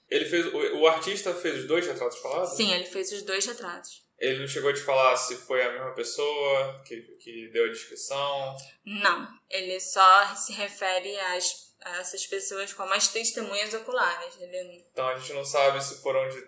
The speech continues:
Speaker 1: testemunhas diferentes, porque às vezes a polícia pode ter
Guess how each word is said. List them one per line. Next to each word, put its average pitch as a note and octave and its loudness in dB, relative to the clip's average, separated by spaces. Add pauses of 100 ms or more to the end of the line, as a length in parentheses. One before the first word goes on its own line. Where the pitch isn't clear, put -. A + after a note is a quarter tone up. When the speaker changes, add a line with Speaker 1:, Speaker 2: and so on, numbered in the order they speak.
(140)
Speaker 1:
testemunhas B2+ -6
diferentes, C3 -2
porque C3+ -8 (320)
às C3 0
vezes D3+ -2
a F3 -4
polícia E3 0
pode F3 0
ter E3 2